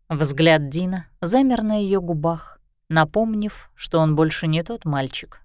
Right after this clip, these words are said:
который считал Зафиру сестрой, что Зафира больше не маленькая девочка, что он только что попросил ее руки. Подобная близость не сулила ничего хорошего.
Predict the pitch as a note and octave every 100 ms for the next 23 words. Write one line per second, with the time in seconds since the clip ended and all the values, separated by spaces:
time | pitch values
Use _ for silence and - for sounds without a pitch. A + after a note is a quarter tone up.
0 | - F3+ E3+ E3 - E3 E3+ D#3+ D3 D#3
1 | D#3 D#3+ D3+ D3 D3+ - - D#3 D3 -
2 | - _ _ _ _ - - D3+ C3+ C3
3 | - E3 D#3+ - _ _ _ - D#3+ D#3+
4 | - E3+ D#3+ E3 F#3+ D#3 - C#3+ C3 C#3+
5 | C#3 - - - _ _ _ _ _ _
6 | _ _ - - F3 D#3+ G#3+ A#3+ B3 -
7 | A3 G3+ - G#3+ G3 - F#3 F3 F3 E3
8 | D#3+ E3 - C3+ - _ _ _ _ _
9 | _ _ _ _ _ _ _ _ _ F#3+
10 | G#3 C#4+ B3 B3 G#3+ C4 B3 G#3+ - -
11 | - - - F#3+ G3 G3+ G3 G3 F#3+ F3+
12 | A#3+ - A#3+ G3+ F#3 - E3 C#3+ C3 -
13 | C#3